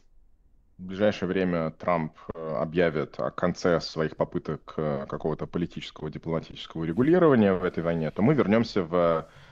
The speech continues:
стратегию в момент, э, то есть в европейскую стратегию на момент, там, вот, две тысячи двадцать четвёртого года, до выборов Трампа, которая, по сути, имеет, э, только две,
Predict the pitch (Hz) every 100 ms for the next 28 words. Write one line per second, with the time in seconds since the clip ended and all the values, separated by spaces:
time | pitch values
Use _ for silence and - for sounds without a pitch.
0 | - - - - - - - - - 104
1 | 90 90 85 80 73 71 85 85 87 82
2 | 78 - - 78 73 71 69 69 85 76
3 | 73 - - 78 - 101 - - - 113
4 | 175 175 117 90 85 80 92 80 71 71
5 | 73 73 - - 73 - 76 - 71 69
6 | 71 69 - - - 98 - 127 123 104
7 | 78 85 82 76 - - - 69 - 82
8 | 87 82 - - 107 - 90 90 90 87
9 | - - 85 80 - 82 - 80 76 71
10 | 52 - - 80 82 78 73